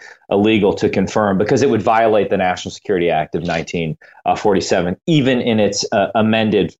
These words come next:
firm, uh, form. Uh, so, uh, that being said, you know, there, there are plenty of other,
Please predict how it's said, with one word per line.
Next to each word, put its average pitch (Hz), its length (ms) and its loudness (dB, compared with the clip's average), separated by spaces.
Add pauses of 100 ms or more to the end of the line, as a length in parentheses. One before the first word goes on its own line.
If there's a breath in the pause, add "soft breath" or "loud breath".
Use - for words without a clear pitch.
(160)
firm, 82 460 -2
uh, 101 220 -2
form. 92 440 0
Uh, 101 220 2
so, 151 440 0 (240)
uh, 131 120 0
that 156 160 0
being 147 140 0
said, 143 540 -2
you 123 80 -2
know, 117 120 2
there, 107 240 2
there 113 100 0
are 104 60 2
plenty 127 340 0
of 110 140 0
other, 104 420 2